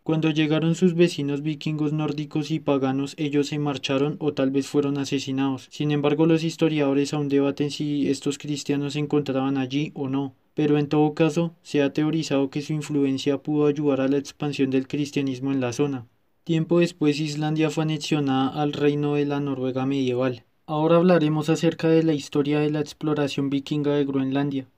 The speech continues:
Otro explorador vikingo importante fue Erik Thorvaldsson, más conocido como Erik el Rojo. Él fundó el primer asentamiento vikingo en Groenlandia y se cree que fue apodado el Rojo por su cabello rojizo.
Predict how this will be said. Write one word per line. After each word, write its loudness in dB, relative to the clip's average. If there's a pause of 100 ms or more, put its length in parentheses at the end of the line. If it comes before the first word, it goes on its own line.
(120)
Otro 4
explorador 4
vikingo 0
importante 2
fue 0
Erik 0
Thorvaldsson, 0
más -2
conocido 2
como 0
Erik -2
el -2
Rojo. -4 (520)
Él 2
fundó 4
el 4
primer 2
asentamiento 2
vikingo -2
en -2
Groenlandia 0
y -6
se 0
cree 0
que 0
fue -2
apodado 2
el -2
Rojo -2
por -4
su -4
cabello 2
rojizo. -4